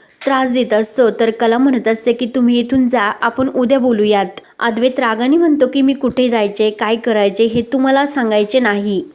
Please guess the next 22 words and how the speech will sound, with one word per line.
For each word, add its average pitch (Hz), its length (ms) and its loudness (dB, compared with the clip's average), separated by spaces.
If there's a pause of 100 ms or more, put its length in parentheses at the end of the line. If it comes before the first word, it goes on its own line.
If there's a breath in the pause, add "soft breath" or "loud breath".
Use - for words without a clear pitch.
(180 loud breath)
मला 285 340 2
फक्त 359 220 0
माझ्या 294 300 4
प्रश्नाचे 254 500 -2
उत्तर 240 400 0
दे. 208 380 0 (140)
का 370 140 2
माझे 403 240 4
आयुष्य 311 380 2
बर्बाद 247 340 2 (120)
केले? 226 240 2
तुला 247 220 2
पैसाच 240 520 0
लागत 220 340 -2
होता, 214 320 -2
मग 214 260 -4
जितके 240 280 -4
मागितले 262 440 0
असते 254 240 0
तितके 269 360 -2
दिले 262 220 4
असते, 214 540 0